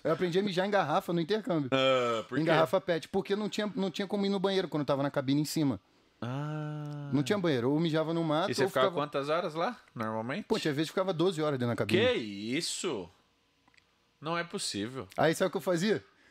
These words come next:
Speaker 2: E
Speaker 1: Pegava
Speaker 2: pra
Speaker 1: o ce-,
Speaker 2: cagar?
Speaker 1: hã?
Speaker 2: E se você precisar cagar?
Speaker 1: Ah, mano, cagar, esquece.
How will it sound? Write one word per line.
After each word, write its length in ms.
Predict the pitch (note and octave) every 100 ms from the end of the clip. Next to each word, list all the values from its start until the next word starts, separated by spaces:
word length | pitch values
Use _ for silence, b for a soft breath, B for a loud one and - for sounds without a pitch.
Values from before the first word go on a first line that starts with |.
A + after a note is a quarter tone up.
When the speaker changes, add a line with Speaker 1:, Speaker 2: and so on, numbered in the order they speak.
| b -
Speaker 2:
E 40 | D3+
Speaker 1:
Pegava 200 | D3+ E3
Speaker 2:
pra 80 |
Speaker 1:
o 40 | F3+
ce-, 80 | A3+
Speaker 2:
cagar? 320 | A3 A#2 - -
Speaker 1:
hã? 240 | C#3+ A3 -
Speaker 2:
E 80 | C3+
se 180 | - G3+
você 120 | G3
precisar 280 | F3 G3 E3+ -
cagar? 300 | C3+ B2 A#2
Speaker 1:
Ah, 100 | D3
mano, 180 | A2 F2 G2+
cagar, 600 | - A2 G#2+ A2 B2+ C#4 - _
esquece. 460 | - - F3 -